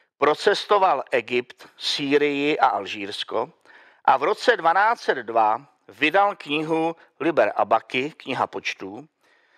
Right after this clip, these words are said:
která do západní Evropy uvedla indoarabské číslice a desítkovou soustavu. Ta nakonec převa-, převládla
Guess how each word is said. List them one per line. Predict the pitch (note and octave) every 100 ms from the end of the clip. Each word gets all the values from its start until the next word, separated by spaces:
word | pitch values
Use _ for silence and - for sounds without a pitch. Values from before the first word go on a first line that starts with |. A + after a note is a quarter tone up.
| _
která | - D#3+ F3 G#3
do | F3+
západní | C3+ D3+ E3+ G#3+ G3 D#3 B2
Evropy | B2+ C3+ D#3 - D#3+ D#3 D#3+ - _
uvedla | C3 C3 D3+ D3 D#3 D#3 D#3 -
indoarabské | E3 F3+ G3 D3 D#3 - - A#2
číslice | F#2 - G2+ - D3+ C#3+ - C#3+ C#3+ - B2+
a | B2 -
desítkovou | A2 A#2 - C#3+ C3+ C3 B2 A#2+
soustavu. | A2+ - G2 - - F#2+ - _ _ _ _ _ _ _ _
Ta | -
nakonec | F3+ G#3 A#3+ G#3+ C#3
převa-, | - - G#2 G2 G2 -
převládla | - A2 G#2+ G#2 G2+ G2+ G2+ G#2+